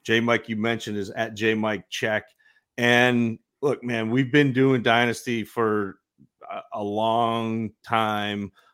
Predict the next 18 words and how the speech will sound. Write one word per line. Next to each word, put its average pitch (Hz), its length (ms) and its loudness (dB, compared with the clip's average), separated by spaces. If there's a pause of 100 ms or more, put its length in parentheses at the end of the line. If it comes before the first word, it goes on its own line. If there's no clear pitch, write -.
(100)
Uh, 98 300 0 (300)
it's, 120 360 -12
it's, 120 480 0 (640)
we're 143 180 6
the, 131 260 2
we're 135 200 6
the 127 160 2
dummies, 107 560 2 (140)
and, 117 180 -2
and 120 160 2
we 120 100 4
put 139 280 2
that 120 200 0
right 127 300 4
out 131 260 2
there. 120 340 -2
And 113 140 -4
I, 113 140 -2